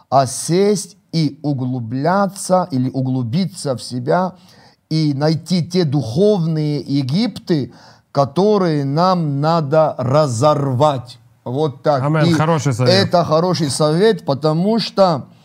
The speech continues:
Speaker 1: мы читаем в Первом Коринфянам, пятая глава, седьмой стих. «Итак,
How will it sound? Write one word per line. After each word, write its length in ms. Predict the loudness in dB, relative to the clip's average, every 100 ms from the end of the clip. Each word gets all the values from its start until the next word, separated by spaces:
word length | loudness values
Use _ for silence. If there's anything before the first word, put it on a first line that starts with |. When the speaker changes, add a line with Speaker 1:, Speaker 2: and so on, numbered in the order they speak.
| -20 -20 _ _ _
Speaker 1:
мы 180 | -4 -2
читаем 640 | -2 -2 2 2 4 0 -2
в 140 | -2
Первом 460 | -2 0 0 0 0
Коринфянам, 880 | 0 0 0 -2 -2 -2 -2 -6 -10 _ _ _ _ _ _ _ _ _ _ _ _ _ 2
пятая 440 | 4 4 4 4
глава, 640 | 4 4 6 4 2 -2 -10 _ _ _ _ _ _ _ -20
седьмой 720 | -10 -6 -4 -2 0 0 0
стих. 600 | -4 -2 -2 -2 -6 -18 _ _ _ _ _ _ _ _ _ _
«Итак, 640 | -8 0 4 4 2 -6